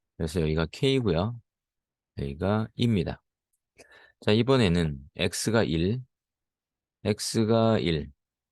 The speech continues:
음, 이렇게. 그 다음에 Y는 빼기 K인데,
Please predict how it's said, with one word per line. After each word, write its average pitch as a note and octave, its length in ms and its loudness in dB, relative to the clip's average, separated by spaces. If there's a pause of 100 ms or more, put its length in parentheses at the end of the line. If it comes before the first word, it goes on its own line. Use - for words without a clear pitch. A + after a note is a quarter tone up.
(760)
음, C#2+ 240 -12 (140)
이렇게. E2+ 840 -6
그 - 60 -16
다음에 D3 540 0 (400)
Y는 G#2 400 2
빼기 D#3+ 300 0
K인데, D2+ 640 -2